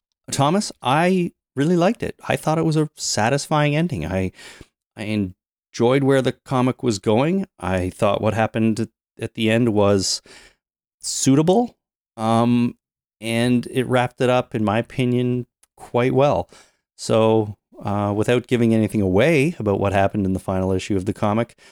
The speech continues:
Speaker 2: I think Robert Kirkman did good. And, uh,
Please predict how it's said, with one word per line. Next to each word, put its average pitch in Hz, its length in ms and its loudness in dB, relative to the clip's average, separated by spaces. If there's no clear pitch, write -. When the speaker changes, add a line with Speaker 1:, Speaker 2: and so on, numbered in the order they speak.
Speaker 2:
I - 40 -20
think 113 160 -2
Robert 104 300 0
Kirkman 107 680 -2
did 117 180 -2
good. 123 280 2
And, 95 480 0
uh, 98 460 4